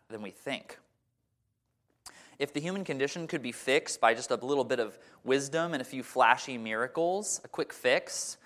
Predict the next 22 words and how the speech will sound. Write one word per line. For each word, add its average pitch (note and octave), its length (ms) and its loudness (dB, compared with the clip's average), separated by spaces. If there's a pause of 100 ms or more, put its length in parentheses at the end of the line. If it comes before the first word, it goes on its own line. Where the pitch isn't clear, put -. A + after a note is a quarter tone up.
(280)
then D#3 140 2
I D#3 80 4
think C#4 260 -4
God D#3 300 8
would D#3 100 0
have G#2+ 200 0
done B2+ 200 4
it - 140 -6
that F#2 220 -4
way, B1 220 -4 (140)
right? B2+ 380 4
He's F3 240 -8
not A#3+ 240 2
stupid. - 580 -6 (1400)
He F3+ 120 -6
knows G#3 220 4
exactly E3 560 4
what D3+ 160 4
needs D3 200 -6
to - 80 -6
be C3 120 -4
done. C#3 240 -2